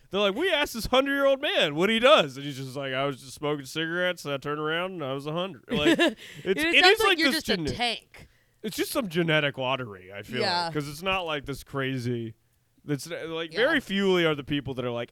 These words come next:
Speaker 1: "I did everything right." Like, they have some sort of a heart attack 'cause they find out they accidentally ate meat or something.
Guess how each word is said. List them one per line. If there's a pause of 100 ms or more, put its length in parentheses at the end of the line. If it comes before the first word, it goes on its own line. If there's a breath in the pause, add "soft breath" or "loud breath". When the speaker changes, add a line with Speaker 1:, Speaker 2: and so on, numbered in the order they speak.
Speaker 1:
"I
did
everything (160)
right."
Like,
they
have
some
sort
of
a
heart
attack
'cause
they
find
out
they
accidentally
ate
meat
or
something.